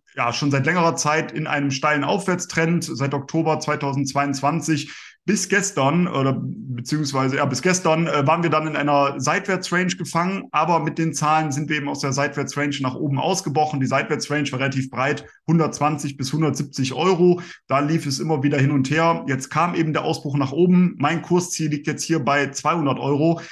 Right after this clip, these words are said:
Aber auch hier, wie ich eben schon bei der, ähm, äh, bei der anderen Aktie gerade eben schon betont habe,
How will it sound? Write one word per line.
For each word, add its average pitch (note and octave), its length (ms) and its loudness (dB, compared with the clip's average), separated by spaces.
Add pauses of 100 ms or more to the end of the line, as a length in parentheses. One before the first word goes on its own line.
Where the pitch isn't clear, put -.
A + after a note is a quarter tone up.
(220)
Aber D3 220 2
auch C#3 180 0
hier, F#3 420 2
wie D3 120 0
ich C#3+ 140 -4
eben D#3 160 0
schon C#3 300 0
bei C3+ 160 2
der, C3 500 2
ähm, B2 540 -2 (200)
äh, A#2+ 680 -8
bei B2+ 100 -2
der C3+ 100 4
anderen E3+ 200 2
Aktie D3+ 520 2
gerade D3 260 2
eben D3 180 0
schon C#3+ 200 0
betont D#3+ 380 2
habe, D#3+ 260 2